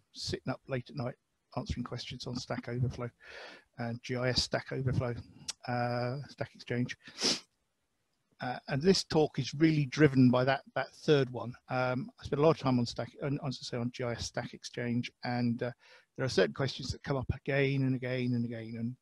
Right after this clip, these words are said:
the key one is, why doesn't my data show up, or why doesn't my data line up?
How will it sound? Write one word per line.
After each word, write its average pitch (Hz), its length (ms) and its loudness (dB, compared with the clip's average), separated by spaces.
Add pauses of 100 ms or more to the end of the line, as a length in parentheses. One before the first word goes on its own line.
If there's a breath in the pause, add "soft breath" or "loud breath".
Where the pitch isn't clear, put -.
the 120 80 -12
key 180 240 -2
one 131 220 0
is, 117 280 -4 (320 soft breath)
why 127 160 -4
doesn't 135 220 -6
my 135 120 -6
data 131 340 -6
show 123 260 -6
up, 120 160 -8
or 113 180 -20
why 120 140 -4
doesn't 131 280 -6
my 123 80 -8
data 117 300 -8
line 120 280 -8
up? 113 140 -8